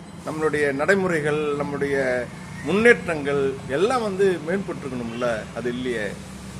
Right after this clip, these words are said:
ஒரு காலத்துல வந்து உடையே இலையும் தோழியும் இலையும் வந்து செடியும் உடுத்திட்டு இருந்த மனிதன் அப்புறம் வந்து,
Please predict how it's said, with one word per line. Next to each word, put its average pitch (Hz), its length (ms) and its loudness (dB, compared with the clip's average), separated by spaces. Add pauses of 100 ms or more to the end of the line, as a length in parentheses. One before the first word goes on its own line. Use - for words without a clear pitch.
(100)
ஒரு 110 200 -2
காலத்துல 240 360 4
வந்து 208 680 6
உடையே 190 420 6
இலையும் 196 760 2
தோழியும் 185 480 2
இலையும் 196 500 6
வந்து 180 220 -4
செடியும் 185 580 0
உடுத்திட்டு 185 280 -2
இருந்த 165 200 -4
மனிதன் 165 340 -2
அப்புறம் 190 280 0
வந்து, 175 340 -2